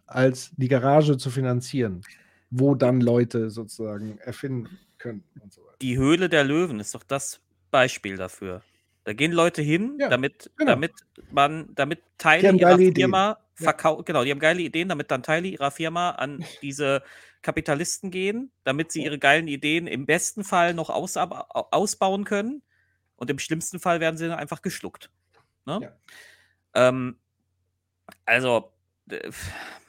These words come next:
Speaker 2: ja, also <laughs> es ist, die Garage hat mich jetzt ein bisschen umgehauen. Das war ein bisschen sehr, sehr, sehr simpel. Äh, darf ich mal blöd fragen, wo ist Human eigentlich?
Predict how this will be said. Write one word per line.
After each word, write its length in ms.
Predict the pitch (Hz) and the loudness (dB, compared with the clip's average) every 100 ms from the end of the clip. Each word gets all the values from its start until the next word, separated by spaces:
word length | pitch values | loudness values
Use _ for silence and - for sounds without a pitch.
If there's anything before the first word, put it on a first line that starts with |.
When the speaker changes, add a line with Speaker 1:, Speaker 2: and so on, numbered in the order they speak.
| - | -20
Speaker 2:
ja, 340 | - 95 90 110 - | -14 -10 -10 -10 -6
also 240 | 123 127 | -4 -2
<laughs> 0 | |
es 400 | 135 - 165 - | 2 4 4 0
ist, 360 | - - - - | -4 -6 -6 -6
die 120 | 151 | -2
Garage 520 | 135 120 120 131 131 | 0 2 4 2 0
hat 160 | 123 - | -8 -8
mich 140 | 113 | -12
jetzt 160 | 113 - | -14 -14
ein 80 | 113 | -12
bisschen 260 | 120 131 | -10 -10
umgehauen. 460 | 107 104 95 95 98 | -8 -4 -4 -4 -4
Das 180 | 113 - | -8 -6
war 140 | 139 | -2
ein 100 | 160 | -2
bisschen 320 | 135 - 156 139 | -2 -4 -4 0
sehr, 320 | 131 127 123 - - | 4 4 4 0 -6
sehr, 640 | - - 143 143 156 165 | -8 -8 -4 2 2 2
sehr 260 | 135 180 190 | 4 4 6
simpel. 560 | 170 180 - 170 135 _ - - - - - | 4 4 4 4 0 _ -20 -20 -18 -8 0
Äh, 120 | 135 | 2
darf 180 | 160 262 | 4 4
ich 60 | 269 | 2
mal 100 | 233 | -2
blöd 220 | 208 214 | -4 -6
fragen, 260 | - 220 180 | -4 -4 -4
wo 80 | |
ist 160 | 214 - | -10 -10
Human 340 | 277 - 294 | -8 -4 -4
eigentlich? 640 | - 107 117 131 277 - | -4 -8 -8 -10 -10 -12